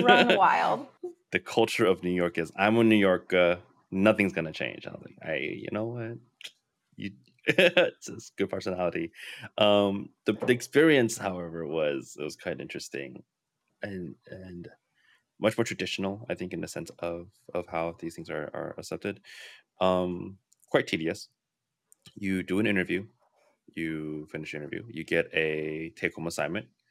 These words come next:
Speaker 2: that they say, "Okay, when do you wanna start the assignment?" I was like, "This time." It's like, "Great, you get two hours and you must email it back within the two hours." I was like, "Okay, that's stressful, but I'll do it."
Speaker 1: That is very
Speaker 2: It's very stressful. No, it's more than two hours. <laughs>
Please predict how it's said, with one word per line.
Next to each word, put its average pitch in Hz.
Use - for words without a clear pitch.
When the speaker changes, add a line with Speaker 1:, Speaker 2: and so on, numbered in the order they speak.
Speaker 2:
that 80
they 82
say, 82
"Okay, 104
when 98
do 95
you 98
wanna 98
start -
the 73
assignment?" 78
I 78
was 78
like, 80
"This -
time." 73
It's -
like, -
"Great, -
you 87
get 87
two 143
hours 80
and 85
you 85
must 85
email 113
it 104
back 87
within 82
the 87
two 90
hours." 64
I -
was -
like, -
"Okay, 127
that's 107
stressful, -
but -
I'll 80
do 120
it." 78
Speaker 1:
That 233
is 320
very 202
Speaker 2:
It's -
very 113
stressful. 82
No, 117
it's -
more 110
than 104
two -
hours. 202
<laughs> -